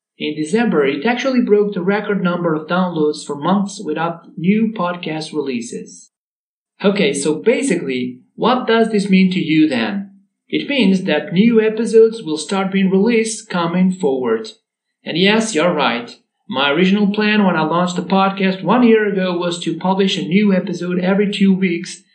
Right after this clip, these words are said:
and then it changed to a monthly episode, and then it just stopped,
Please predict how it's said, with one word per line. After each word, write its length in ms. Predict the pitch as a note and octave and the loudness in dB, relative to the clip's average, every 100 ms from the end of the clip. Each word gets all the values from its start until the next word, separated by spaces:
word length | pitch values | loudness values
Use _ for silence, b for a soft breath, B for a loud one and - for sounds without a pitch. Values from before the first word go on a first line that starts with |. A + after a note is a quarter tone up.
| _ - | _ -10
and 160 | D3+ F3 | -4 0
then 160 | G#3 | 2
it 140 | G#3 G3+ | 2 2
changed 420 | G3+ F#3+ G3 G3 | 2 2 0 0
to 140 | E3+ | -2
a 100 | D3+ | 0
monthly 440 | D3 F3 F3+ G#3 F3 | 0 0 0 0 -2
episode, 600 | F3+ E3+ C#3 B2 B2+ - B B | -2 -4 -4 -2 -2 -6 B B
and 180 | D#3+ E3 | -4 0
then 140 | A3 | 4
it 140 | A3+ A3 | 4 4
just 420 | F#3 F#3 - - | 0 0 -2 -4
stopped, 560 | A3 F#3+ E3 - - | 0 0 0 -8 -16